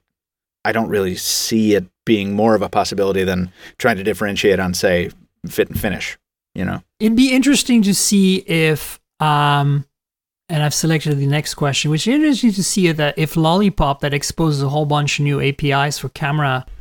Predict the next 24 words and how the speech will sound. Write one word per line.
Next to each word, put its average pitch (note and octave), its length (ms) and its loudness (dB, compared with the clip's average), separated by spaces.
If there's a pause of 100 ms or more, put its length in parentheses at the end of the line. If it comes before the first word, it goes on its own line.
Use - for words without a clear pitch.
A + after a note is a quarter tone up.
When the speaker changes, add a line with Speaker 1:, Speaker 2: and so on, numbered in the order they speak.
(220)
Speaker 2:
software, - 400 -2
if D#3 160 -2
some C4+ 560 2 (200)
third B3 320 2
party A#3 360 2
can E3 180 -2
finally F#3+ 380 2
make E3+ 240 2
it, D3 220 -4
because F#3+ 240 0
the A3+ 60 4
problem D4 260 4
with A#3 120 0
me G3 200 4
with F3+ 140 2
Android D#3+ 340 2
is D3 100 2
I D3 80 2
don't G#3 240 2
use G#3+ 200 4
third F3+ 240 0
party D#3 260 -2
cameras C#3+ 440 -2
because, C3+ 240 -4